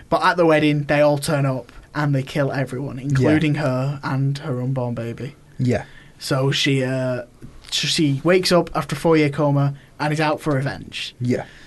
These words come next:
Speaker 1: And she goes to Japan to get a sword from
Speaker 2: Hattori Hanzo.
Speaker 1: that one. <laughs> I'm really glad you're here for this.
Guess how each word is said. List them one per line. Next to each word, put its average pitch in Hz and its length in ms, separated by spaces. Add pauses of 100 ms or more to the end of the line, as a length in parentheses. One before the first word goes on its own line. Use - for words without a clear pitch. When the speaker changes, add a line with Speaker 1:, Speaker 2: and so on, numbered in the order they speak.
(260)
Speaker 1:
And 143 140
she 147 140
goes 156 500
to 147 420
Japan 196 480
to 196 100
get 143 80
a 135 40
sword 214 440 (100)
from 156 500 (560)
Speaker 2:
Hattori 139 300
Hanzo. 113 380 (160)
Speaker 1:
that 156 200
one. 143 240 (300)
<laughs> - 280
I'm 202 540
really 269 200
glad 185 200
you're 160 100
here 147 200
for 156 100 (100)
this. - 180